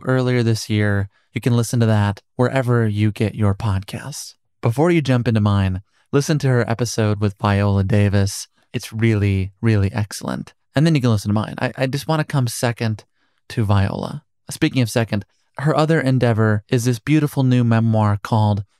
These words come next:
Managing Expectations. It's not your traditional tell-all. It avoids the trappings of most memoirs, which often move from one year to the next in painstakingly granular detail.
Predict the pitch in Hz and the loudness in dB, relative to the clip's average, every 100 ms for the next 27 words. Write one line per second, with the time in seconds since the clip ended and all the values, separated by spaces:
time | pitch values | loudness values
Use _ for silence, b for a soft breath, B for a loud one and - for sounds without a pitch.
0 | - 131 147 147 127 127 120 123 - 123 | -2 0 2 2 0 0 0 -4 -2 -4
1 | 104 120 101 - - - - - _ _ | -2 -2 -2 -2 -12 -14 -14 -18 _ _
2 | 143 160 185 196 170 160 117 - 131 131 | -6 -2 -2 0 0 -2 -2 -4 0 0
3 | - 120 107 - 113 101 95 92 98 _ | 0 -2 -2 0 2 2 0 -2 -6 _
4 | 139 139 143 151 151 131 - - 127 - | -2 0 2 2 0 -4 -10 -6 -4 0
5 | 131 127 123 120 107 117 110 113 110 - | 0 2 0 0 -2 -2 2 2 0 0
6 | 110 107 107 104 104 98 - _ _ 135 | 2 4 2 2 0 -4 -14 _ _ -2
7 | - - - 147 175 - 151 139 135 123 | -2 -6 -6 -2 0 2 2 4 2 0
8 | - 120 127 156 151 139 131 - 113 110 | 0 2 4 4 4 2 2 0 2 2
9 | 110 - - - _ - 120 110 131 165 | 0 -2 -14 -16 _ -2 0 0 2 2
10 | 160 151 - 127 123 120 113 107 113 110 | 2 0 -2 -2 0 2 2 2 0 2
11 | 107 107 101 98 95 98 123 - - - | 2 2 2 2 -2 -2 -8 -8 -14 -18